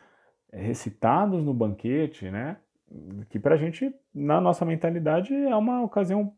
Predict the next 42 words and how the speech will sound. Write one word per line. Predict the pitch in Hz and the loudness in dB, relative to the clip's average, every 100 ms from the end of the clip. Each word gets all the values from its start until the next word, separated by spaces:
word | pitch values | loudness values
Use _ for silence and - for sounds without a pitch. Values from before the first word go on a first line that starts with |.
| _ | _
profana, | - 190 - 190 160 | -2 0 2 2 2
entre | 117 110 | 0 2
aspas, | 90 - | 0 -2
uma | 113 | -6
ocasião | 113 123 139 | -2 -2 -4
que | 139 | -6
não | 147 | -6
é | |
sagrada, | 143 160 147 156 135 - - - | -4 -2 4 4 4 -2 -18 -12
mas | 160 - | -12 -8
pros | 165 | -2
gre-, | 143 147 | 0 0
pros | 123 143 | 0 -2
gregos | 131 147 156 | 2 2 2
eram, | 139 147 101 104 _ _ | 2 2 0 -8 _ _
né, | 113 127 | -12 -10
o, | 95 - 107 104 | -10 -10 -10 -12
o, | - | -10
o | 110 | -12
simpósio | 104 117 143 202 175 - - - | -8 0 4 4 0 -8 -20 -6
é | 147 | -2
um | 214 214 | 0 0
ambiente | 156 120 107 117 | 2 2 0 -6
que | |
você | 113 113 | -8 -6
pode | 113 104 | -2 -4
cantar | 101 110 104 | -4 -6 -4
os | 104 | -2
deuses. | 95 87 - - _ _ _ _ _ _ | -4 -8 -12 -20 _ _ _ _ _ _
Então, | - 269 | 0 2
seja | 240 262 233 202 | 4 4 4 4
na | |
política, | 170 135 156 160 143 | 2 2 0 -2 -4
seja | - 151 143 | -2 0 0
no | 131 | -2
trabalho, | 127 104 123 147 131 | 0 2 4 2 0
seja | - 147 139 | -2 -2 -2
no | 131 | -6
simpósio, | - 107 - 147 160 123 117 | -6 -8 0 4 4 4 -2
seja | - 156 160 147 147 | -2 2 4 4 4
nos | 143 135 | 4 0
cultos | - 147 143 143 127 107 | 0 2 2 2 -2 -2